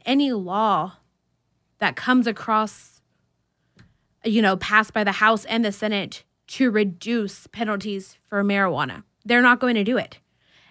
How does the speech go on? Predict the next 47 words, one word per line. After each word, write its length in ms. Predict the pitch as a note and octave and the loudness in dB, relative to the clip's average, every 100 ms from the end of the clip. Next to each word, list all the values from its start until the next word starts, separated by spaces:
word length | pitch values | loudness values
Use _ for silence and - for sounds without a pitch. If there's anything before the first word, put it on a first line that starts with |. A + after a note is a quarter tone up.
| _ | _
And 580 | A#3 A#3+ G#3+ G3+ G3 F#3+ | 2 4 4 2 -2 -4
when 260 | G#3+ G#3 G#3 | 0 0 0
they 400 | G3 A#3+ C#4+ C4+ | 0 0 0 2
are 200 | A#3 A3 | 2 2
running 320 | G3+ B3 A#3+ | 0 0 -2
as 140 | F#3 | -4
elected 360 | G3 F#3+ G3 G3 | -4 -6 -6 -8
Republicans 640 | F#3+ F#3+ G#3 G#3+ G#3 G3 | -8 -6 -6 -6 -6 -6
and 140 | G3+ G3 | -6 -6
we 140 | B3 | -6
have 520 | G3+ G#3 G3+ F#3+ - _ _ _ | -6 -4 -4 -4 -10 _ _ _
a 120 | - G3+ | -10 -6
platform 500 | - G#3 G#3 A3 G3 | 2 4 2 -2 -4
and 140 | F#3+ | -4
we 100 | G3+ | -4
have 340 | G3 G3 A3 | 0 2 2
legislative 480 | G3 F#3+ F#3+ G3 G3 | 0 -6 -6 -8 -8
priorities, 500 | G3 F#3+ G3 A3 G#3 | -8 -4 -2 -2 -4
the 80 | G3+ | -4
fact 200 | A3 A3 | -6 -4
that 80 | C4 | -4
they're 140 | G#3+ | -2
not 180 | G3+ F3+ | -2 -2
doing 220 | G3 G3 | -4 -4
that's 180 | F#3 E3+ | -6 -12
a 40 | |
slap 220 | - E3+ - | -18 -20 -18
in 80 | |
the 60 | F3+ | -16
face. 340 | D3+ A2+ - _ _ _ _ _ | -16 -18 -20 _ _ _ _ _
Same 300 | - A#3+ A3+ | 0 0 0
thing 360 | A3+ G#3+ G#3 | -2 -4 -2
with 420 | G3 G3+ G3 - | -2 -2 -2 -10
gun 220 | G3+ G#3 A#3+ | -8 -4 -4
rights. 240 | E3 F#3+ | -6 -8
Constitutional 800 | - A#3+ B3 A#3 G3 A#3 G#3 G3+ | -6 0 0 -2 -4 -6 -4 -8
carry 360 | - G#3+ G3 F#3+ | -6 -6 -4 -6
is 140 | G3 | -8
a 80 | F#3+ | -6
legislative 500 | G3 G#3 G3+ G#3 G3 | -6 -6 -6 -8 -6
priority 480 | A3 G3+ G3+ G#3 F#3+ | -4 -4 -2 -4 -4
for 140 | G3+ | -6
the 60 | G3+ | -6
Republican 440 | G3+ G#3 G#3 G3+ | -6 -6 -4 -4
Party 240 | G#3+ G#3 | -2 -2
of 100 | G3+ | -4
Texas. 500 | G3+ F#3+ F#3+ F#3+ F3+ | -4 -4 -4 -8 -10